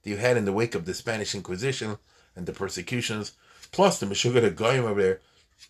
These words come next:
The Moroccan Goyim are bad news, you know. I mean, the Jews, let me put it this way. A lot of takanas had to do with, you know, don't get the Goyim angry at us,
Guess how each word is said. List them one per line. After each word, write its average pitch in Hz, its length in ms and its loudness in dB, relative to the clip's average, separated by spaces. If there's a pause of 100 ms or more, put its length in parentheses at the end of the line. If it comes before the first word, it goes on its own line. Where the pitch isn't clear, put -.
(260)
The 113 120 -4
Moroccan 123 400 0
Goyim 110 320 0
are 78 60 -2
bad 101 440 2
news, 113 320 -4
you 95 100 -4
know. 92 240 -4 (420)
I 95 40 -10
mean, 98 120 -2
the 90 100 -2
Jews, 120 420 -4 (360)
let 147 80 0
me 143 80 2
put 131 160 4
it - 20 -4
this 139 200 -4
way. 90 240 0 (840)
A 92 60 -8
lot 123 220 4
of 135 100 2
takanas 117 560 -2 (300)
had 113 220 -4
to 104 80 -4
do 123 180 0
with, 95 320 -4
you 98 80 -4
know, 90 100 -2
don't 113 240 -2
get 95 120 -4
the 95 80 -8
Goyim 98 300 -2
angry 123 300 0
at 101 80 0
us, 104 240 -2